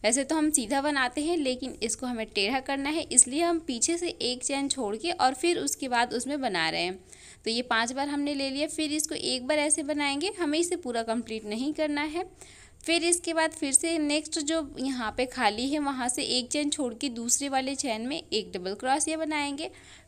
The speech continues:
फिर इसके नेक्स्ट वाले चेन में एक डबल क्रोशिया बनाएंगे।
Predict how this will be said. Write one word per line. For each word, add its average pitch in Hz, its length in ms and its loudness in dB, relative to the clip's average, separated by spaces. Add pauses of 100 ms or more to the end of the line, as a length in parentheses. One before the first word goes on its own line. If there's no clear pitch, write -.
फिर 302 200 2
इसके 311 300 4
नेक्स्ट 302 340 0
वाले 302 220 2
चेन 269 240 0
में 294 140 0
एक 190 200 -4
डबल 190 200 -6
क्रोशिया 196 420 -2
बनाएंगे। 180 500 -4